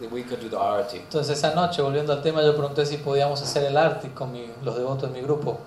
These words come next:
Speaker 1: So myself, my godbrother Vaisheshika,
Speaker 2: Mm.
Speaker 1: and one,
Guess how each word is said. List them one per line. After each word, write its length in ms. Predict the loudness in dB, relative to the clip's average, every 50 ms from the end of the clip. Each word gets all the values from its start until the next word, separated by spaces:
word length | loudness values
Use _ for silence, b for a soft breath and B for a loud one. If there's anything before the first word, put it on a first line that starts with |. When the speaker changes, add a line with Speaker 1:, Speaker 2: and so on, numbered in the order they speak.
| -16 -16
Speaker 1:
So 240 | -14 -10 -8 -8 -6
myself, 760 | -4 -4 -4 -4 0 2 4 6 8 8 6 6 4 0 -2 -8 -12 -16 -20 -20 -20 -20 -20 -20 -20 -20 -20 -14 -12
my 140 | -10 -10 -8 -6
godbrother 420 | -4 -4 -4 -4 -6 -8 -8 -8 -6
Vaisheshika, 640 | -6 -6 -4 -4 -4 -4 -4 -6 -6 -4 -2 0
Speaker 2:
Mm. 1120 | 2 2 2 2 0 0 -2 -2 -4 -6 -8 -10 -8 -8 -8 -10 -12 -14 -18 -20 -18 -14 -10
Speaker 1:
and 120 | -8 -6
one, 340 | -4 -2 -2 -2 -4 -6 -8